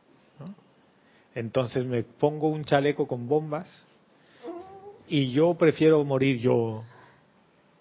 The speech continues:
para que todos ustedes y mis siete generaciones después se salven. Y pff,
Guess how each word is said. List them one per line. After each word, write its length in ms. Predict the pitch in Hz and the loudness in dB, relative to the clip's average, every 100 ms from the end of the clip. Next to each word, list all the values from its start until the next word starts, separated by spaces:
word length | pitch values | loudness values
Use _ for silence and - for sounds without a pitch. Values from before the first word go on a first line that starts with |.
| _ _ _ | _ _ _
para 220 | - 120 113 | -2 -2 -2
que 120 | 113 | -4
todos 680 | 202 208 147 120 113 95 160 | 0 0 0 -2 -8 -14 -14
ustedes 560 | 131 - 143 135 113 | -6 2 4 4 0
y 80 | 110 | -4
mis 220 | 113 107 - - - - | -6 -8 -8 -14 -16 2
siete 300 | 165 165 135 | 2 4 2
generaciones 560 | 131 117 104 139 135 | 0 -2 -4 -8 -6
después 520 | 117 107 123 120 113 - _ - | -8 -4 -4 -4 -6 -18 _ -8
se 160 | 123 | -6
salven. 480 | - 120 110 92 87 90 _ _ _ _ - | -2 0 0 -4 -14 -20 _ _ _ _ -4
Y 200 | 117 110 | -2 0
pff, 140 | - | -2